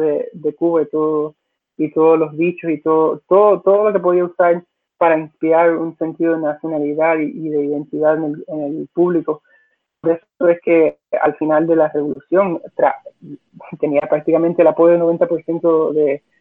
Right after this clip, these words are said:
de la isla. Por eso es que al final yo creo que la, la, la cia empezó a darle un poquitico de apoyo a, a, al movimiento veintiséis de julio,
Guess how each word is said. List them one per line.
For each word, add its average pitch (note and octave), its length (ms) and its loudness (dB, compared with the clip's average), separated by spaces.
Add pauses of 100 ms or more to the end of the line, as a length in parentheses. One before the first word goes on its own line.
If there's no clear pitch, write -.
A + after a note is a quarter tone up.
de D3+ 80 0
la D3+ 140 2
isla. F3+ 320 0 (500)
Por D#3+ 120 2
eso D#3+ 140 -4
es - 40 -12
que - 120 6
al E3+ 120 4
final F3+ 380 2
yo E3+ 120 0
creo E3+ 260 2
que E3+ 80 0
la, D#3+ 280 2
la, D#3+ 300 -4
la D#3 220 -8
cia G3 180 2
empezó E3 640 -2 (680)
a E3+ 100 -4
darle E3 220 4
un E3+ 80 -4
poquitico F3 440 -2
de D#3+ 80 4
apoyo F#3 440 0 (640)
a, D#3 420 0
a, D3 500 -2
al D3+ 100 -8
movimiento D#3 460 -8
veintiséis D#3+ 400 -6
de D3+ 80 -2
julio, F3 380 -2